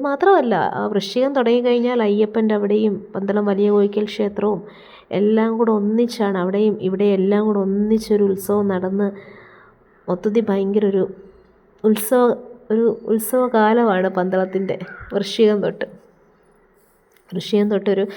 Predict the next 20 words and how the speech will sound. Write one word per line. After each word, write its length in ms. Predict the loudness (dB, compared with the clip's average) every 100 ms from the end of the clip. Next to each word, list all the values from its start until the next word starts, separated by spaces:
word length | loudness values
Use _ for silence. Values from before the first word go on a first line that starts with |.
| -16 -2
സാധാരണ 380 | 2 4 4 2
ഡിസംബറിലാണ് 680 | 0 0 2 2 2 4 2
ഇത് 200 | 2 2
നടക്കുന്നത്. 520 | 0 0 0 2 2
ഈ 100 | 2
പ്രാവശ്യം 360 | 2 0 -2
ഇച്ചിരി 260 | -6 -4 0
ലേറ്റ് 360 | 2 2 0 0
ആയിട്ടാണ് 400 | 0 0 -2 -2
നടന്നത്. 360 | -4 -4 -4
അങ്ങനെ 280 | -2 -2 0
പറയുമ്പം 380 | 2 2 2 0 -4 -12 -20 -16 -2
ഭഗവാന് 340 | 2 4 4
രണ്ടായിരത്തി 560 | 4 2 2 2 2 4
ഇരുപത്തിനാലിൽ 560 | 4 4 2 2 4 6
ഉത്സവം 540 | 4 4 2 4 4
ഇല്ലായിരുന്നെന്ന് 640 | 4 4 2 2 2 2
തന്നെ 140 | 2 2
വേണം 300 | 2 2 0
പറയാൻ. 420 | -2 -2 -4 -4